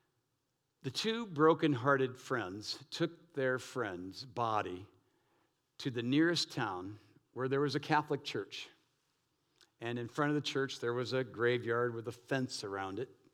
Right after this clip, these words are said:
with the, you know, you've seen these scenes. And they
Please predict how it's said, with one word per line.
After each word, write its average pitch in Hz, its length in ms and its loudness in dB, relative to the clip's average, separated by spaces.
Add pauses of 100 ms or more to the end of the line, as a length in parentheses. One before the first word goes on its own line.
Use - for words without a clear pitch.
with 92 200 -18
the, 104 120 -4 (160)
you 95 100 -8
know, 92 80 -10
you've 104 160 -10
seen 98 320 -8
these 95 180 -10
scenes. 104 680 -8 (1300)
And 120 200 -4
they 139 260 4